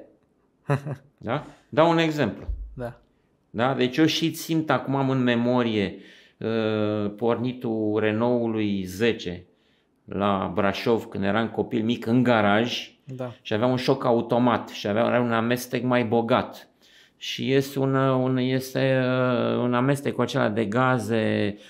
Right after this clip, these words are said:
Speaker 2: cu vapori încă nearși, uh, niște aromatice.
Speaker 1: Da.
Speaker 2: Unii zic că ți-ai tâmpit,
Speaker 1: Nu, asta
Speaker 2: uh,
Speaker 1: e
Speaker 2: de
Speaker 1: cuvântul,
Speaker 2: mine, da?
Speaker 1: aromatice, da,
Speaker 2: Deci
Speaker 1: chiar.
Speaker 2: niște aromatice specifice, da? Deci
Speaker 1: Da.
Speaker 2: am trem-, am, le-am, uh, le-am mirosit, da?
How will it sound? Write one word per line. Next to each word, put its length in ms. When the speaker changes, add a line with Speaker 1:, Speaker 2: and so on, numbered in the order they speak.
Speaker 2:
cu 120
vapori 840
încă 260
nearși, 1080
uh, 200
niște 240
aromatice. 1160
Speaker 1:
Da. 200
Speaker 2:
Unii 220
zic 160
că 100
ți-ai 180
tâmpit, 420
Speaker 1:
Nu, 100
asta 180
Speaker 2:
uh, 60
Speaker 1:
e 40
Speaker 2:
de 20
Speaker 1:
cuvântul, 240
Speaker 2:
mine, 140
da? 60
Speaker 1:
aromatice, 580
da, 120
Speaker 2:
Deci 140
Speaker 1:
chiar. 80
Speaker 2:
niște 200
aromatice 1080
specifice, 960
da? 460
Deci 200
Speaker 1:
Da. 60
Speaker 2:
am 140
trem-, 380
am, 300
le-am, 400
uh, 480
le-am 160
mirosit, 500
da? 220